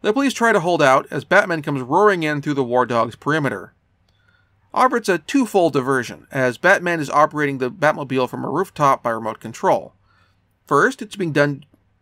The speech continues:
as an attempt to divert some of the general's troops into pursuing the Batmobile to reduce pressure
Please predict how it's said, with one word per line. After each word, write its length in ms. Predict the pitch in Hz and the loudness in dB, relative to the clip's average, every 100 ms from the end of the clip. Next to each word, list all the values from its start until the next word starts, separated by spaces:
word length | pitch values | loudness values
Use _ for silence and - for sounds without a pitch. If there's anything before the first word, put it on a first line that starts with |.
| _ _ _ _ _ | _ _ _ _ _
as 180 | 156 143 | -4 -2
an 60 | |
attempt 280 | 151 165 165 | -4 -2 -2
to 80 | 165 | -2
divert 300 | 143 185 - | 0 0 0
some 180 | 220 220 | 0 0
of 40 | |
the 60 | 185 | 2
general's 400 | 175 165 147 - | 2 0 -2 -4
troops 400 | - 196 - - | -2 -2 -2 -10
into 200 | 147 139 | -8 -6
pursuing 400 | 135 123 135 120 | -6 -4 -4 -4
the 80 | 117 | -2
Batmobile 800 | 214 240 196 175 170 160 147 143 _ _ - | 0 2 0 -2 0 0 0 -2 _ _ -4
to 180 | 185 - | -4 -2
reduce 280 | 175 143 135 | 0 0 0
pressure 500 | - 143 - 127 | 0 0 0 -4